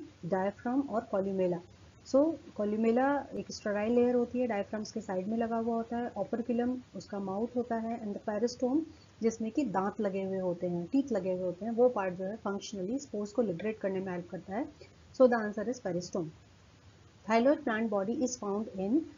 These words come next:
sphagnum, salvinia, deuteromercia, polytrichum। तो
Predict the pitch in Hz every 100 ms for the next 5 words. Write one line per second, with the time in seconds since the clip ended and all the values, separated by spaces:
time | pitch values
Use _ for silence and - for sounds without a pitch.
0 | - - - - - 208 202 208 247 320
1 | - - - - - - - - - -
2 | - - - 226 220 208 214 214 220 240
3 | 320 - - - - - - - - -
4 | - - - - - - - - - -
5 | - - 185 226 247 240 233 220 - -
6 | 240 247 311 349 - - - - - -
7 | - - - - 226 226 226 - 185 175
8 | 165 160 - - - - - - - -
9 | - - - - - - - - - -
10 | - - - - - - - - - -
11 | - 262 311 320